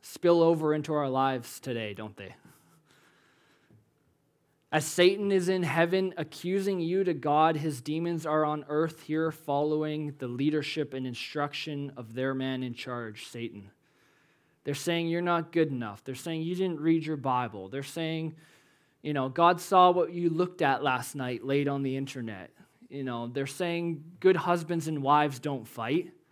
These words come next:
like you two do. The devil and his minions, they wage war by tossing up accusations that are subtle and cunning. Their accusations undermine the validity of the Bible. Their accusations make you think prayer isn't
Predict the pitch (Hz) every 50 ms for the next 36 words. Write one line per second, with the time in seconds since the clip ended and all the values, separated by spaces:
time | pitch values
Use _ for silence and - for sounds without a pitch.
0 | _ _ _ - _ _ _ _ _ _ _ _ - 143 147 143 127 120 131 143
1 | 143 143 - - 147 139 135 127 135 135 135 156 180 196 185 - - _ _ _
2 | _ _ _ _ _ _ _ _ _ _ _ _ - _ _ _ _ _ _ _
3 | _ - 156 151 160 165 175 170 180 180 180 180 180 165 175 156 139 143 143 151
4 | 160 165 165 160 156 156 - 147 139 127 131 139 147 147 151 131 127 117 110 123
5 | 135 147 156 160 165 175 175 175 170 - 147 127 120 - - - - 151 165 170
6 | - - 180 175 170 170 170 - 151 156 151 151 - 165 151 131 131 131 135 131
7 | - - 147 139 127 - - 139 131 127 117 104 - - - 147 139 139 151 151
8 | 156 147 151 - _ _ _ _ _ _ _ _ _ - 131 135 131 - - -
9 | 143 143 143 139 143 135 147 143 - 143 156 160 160 - 170 143 135 156 156 156
10 | 156 - 170 160 147 147 - - 151 160 165 165 160 151 139 139 151 156 160 165
11 | 151 147 131 127 139 131 123 131 135 143 151 143 143 143 147 139 131 135 135 117
12 | 107 113 113 123 131 139 135 139 139 139 139 131 135 110 120 131 135 - 151 127
13 | 131 131 131 - - 147 127 127 139 135 127 127 - 131 - - 147 131 - -
14 | - - 139 131 135 143 139 143 139 143 139 131